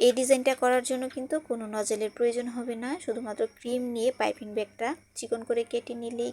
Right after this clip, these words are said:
কিন্তু এই দাগগুলো দিয়ে নিতে পারবেন। এই ডিজাইনটা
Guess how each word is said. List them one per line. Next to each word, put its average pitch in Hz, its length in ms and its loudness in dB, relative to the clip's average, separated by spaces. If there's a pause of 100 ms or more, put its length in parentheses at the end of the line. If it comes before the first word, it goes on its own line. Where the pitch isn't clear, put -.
কিন্তু 240 280 -6 (680)
এই 220 120 6
দাগগুলো 220 360 2 (100)
দিয়ে 233 200 0
নিতে 220 240 -6
পারবেন। 214 340 -2 (4000)
এই 254 140 8
ডিজাইনটা 247 420 4